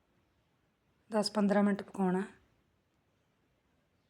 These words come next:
ਤਾਂ ਕਿ ਆਟਾ ਚੰਗੀ ਤਰ੍ਹਾਂ ਪੱਕ ਜਾਵੇ। ਹੁਣ ਆਪਾਂ ਸਾਗ ਨੂੰ ਤੜਕੇ ਦੇ ਵਿੱਚ ਪਾ ਕੇ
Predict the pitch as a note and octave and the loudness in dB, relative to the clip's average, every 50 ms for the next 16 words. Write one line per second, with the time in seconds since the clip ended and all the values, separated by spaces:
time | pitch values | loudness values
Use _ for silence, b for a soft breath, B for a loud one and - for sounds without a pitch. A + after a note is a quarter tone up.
0 | _ _ _ _ - G#3 G3 F#3+ - G3+ G3 F#3 F#3+ - G3+ G3 - G#3 G3+ G3 | _ _ _ _ -8 -8 -6 -4 -2 -2 -2 -2 -2 -2 -2 -2 -2 -2 -2 -2
1 | G#3 G#3 G#3+ G#3 G3 G3+ F#3+ F#3 F#3 F#3+ F#3 F#3 F#3+ F#3 F#3+ G#3+ - - - _ | -2 -2 -2 -2 -2 -2 -4 -6 -6 -4 -4 -2 -2 -2 -4 -6 -10 -16 -20 _
2 | _ _ _ _ _ _ _ _ _ _ _ _ _ _ _ _ _ _ _ _ | _ _ _ _ _ _ _ _ _ _ _ _ _ _ _ _ _ _ _ _
3 | _ _ _ _ _ _ _ _ _ _ _ _ _ _ _ _ _ _ _ _ | _ _ _ _ _ _ _ _ _ _ _ _ _ _ _ _ _ _ _ _
4 | _ _ _ _ _ _ _ _ _ _ _ _ _ _ _ _ _ _ _ _ | _ _ _ _ _ _ _ _ _ _ _ _ _ _ _ _ _ _ _ _
5 | _ _ _ _ _ _ _ _ _ _ _ _ _ - A3+ G#3+ G#3 G3+ G#3 G3+ | _ _ _ _ _ _ _ _ _ _ _ _ _ -14 -10 -10 -10 -8 -6 -6
6 | F#3+ G3 G#3 G3 F#3+ F#3+ F#3 G3 F#3+ - G3 F#3 F#3 - G3+ F#3+ G3 F#3+ F3+ F3+ | -6 -2 0 0 2 2 2 0 0 0 -2 -2 -2 -4 -4 -2 -2 -2 -2 -4
7 | - - - F#3+ F3+ F3 F3+ F#3+ G3 G3+ G3+ | -8 -8 -6 -4 -4 -4 -4 -4 -6 -6 -8